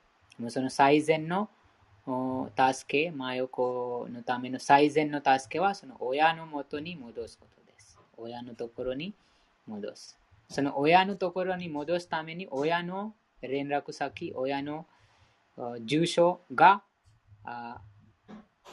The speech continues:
知らなくてはなりません。親のその住所が、連絡し-、あ、先がわからなければ、その戻すこともできないです。それと同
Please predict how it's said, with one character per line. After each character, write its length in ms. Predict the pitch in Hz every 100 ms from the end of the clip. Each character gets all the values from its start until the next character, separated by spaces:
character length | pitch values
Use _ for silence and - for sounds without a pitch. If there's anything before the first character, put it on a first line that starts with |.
| -
知 180 | - 151
ら 140 | 160
な 140 | 156 151
く 80 |
て 80 | -
は 80 | 147
な 100 | 135
り 100 | 117
ま 140 | 113
せ 180 | 110 -
ん。 60 | 107 - - - -
親 260 | 139 147
の 140 | 151 156
そ 100 | 151
の 120 | 143
住 180 | 139 147
所 180 | 156 147
が、 200 | 160 - - - _ _
連 200 | 127 147
絡 240 | 147 147
し-、 240 | 156 - - - -
あ、 300 | 135 131 131
先 320 | - 131 147
が 100 | 151
わ 140 | 143 135
か 100 | 151
ら 80 |
な 180 | 151 160
け 120 | 160 170
れ 100 | 160
ば、 140 | 202
そ 140 | -
の 100 | 131
戻 300 | 131 127 143
す 80 | 151
こ 100 | -
と 140 | 135 160
も 120 | 156
で 140 | 120
き 100 | -
な 100 | 107
い 80 | 107
で 140 | - -
す。 100 | _ _ _ _ _ _ -
そ 200 | - 143
れ 100 | 156
と 180 | -
同 80 | 131